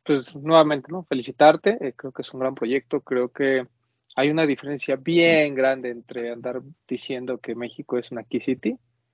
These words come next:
y realmente hacer cosas sobre México, ¿no? O sea, eh, como dices, para, a lo mejor para todas las marcas México es importante porque hay potencial, porque el consumidor mexicano, bla, bla, bla, pero al final, pues, todo se puede quedar nada más en palabras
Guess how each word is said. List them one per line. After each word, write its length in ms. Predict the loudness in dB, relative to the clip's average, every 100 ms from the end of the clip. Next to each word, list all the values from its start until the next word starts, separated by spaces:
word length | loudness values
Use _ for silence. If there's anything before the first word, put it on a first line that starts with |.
| _ _ _ 0
y 460 | 2 4 4 4
realmente 640 | 4 2 0 -2 2 2
hacer 260 | 2 -2 -4
cosas 300 | -4 -4 -6
sobre 220 | -8 -8
México, 340 | -10 -16 -20 _ _
¿no? 140 | -8 0
O 40 |
sea, 320 | 4 4 4 _ _ _ _ _
eh, 300 | -2 -2 -2 -6
como 200 | -4 -4
dices, 220 | -2 -2
para, 180 | 2 0
a 40 |
lo 60 | 0
mejor 180 | -2 2
para 160 | 2
todas 220 | 4 4 4
las 120 | 0
marcas 300 | -6 -8 -12
México 300 | -12 -16 -18
es 80 | -14
importante 640 | -14 -2 0 2 0 -4
porque 340 | -6 -12 -10
hay 120 | -10 -10
potencial, 680 | -16 -16 -2 2 4 4
porque 240 | 0 -10 -12
el 80 | -12
consumidor 400 | -16 -18 -20 -20
mexicano, 640 | -18 -6 -2 -2 -4 -6
bla, 280 | -6 -6 -4
bla, 220 | -6 -6
bla, 280 | 0 0 -2 _ _ _ _ _ _
pero 160 | 0 0
al 100 | 0
final, 360 | -4 -4 -4 -4
pues, 180 | -10
todo 200 | -6 -6
se 100 | -6
puede 220 | -8 -8 -6
quedar 280 | -4 -4
nada 220 | -6 -10 -8
más 240 | -8 -8
en 100 | -8
palabras 520 | -2 0 0 0 -8